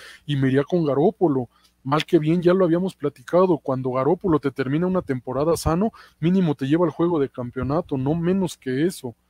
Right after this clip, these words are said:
Entonces no entiendo la decisión de Shanahan, Mau.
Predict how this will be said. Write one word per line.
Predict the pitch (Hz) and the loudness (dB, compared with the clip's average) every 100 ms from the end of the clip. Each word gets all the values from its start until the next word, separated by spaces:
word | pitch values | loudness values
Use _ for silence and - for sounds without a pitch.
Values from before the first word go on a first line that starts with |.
| _ _ _ 127 | _ _ _ -10
Entonces | 117 147 160 156 | -4 -2 -2 -2
no | |
entiendo | 170 165 185 175 | -2 0 0 2
la | 139 | 0
decisión | 131 123 135 165 | -2 -6 -4 -2
de | 139 | 2
Shanahan, | - 208 - 131 | 0 0 -10 -12
Mau. | 123 117 | -12 -16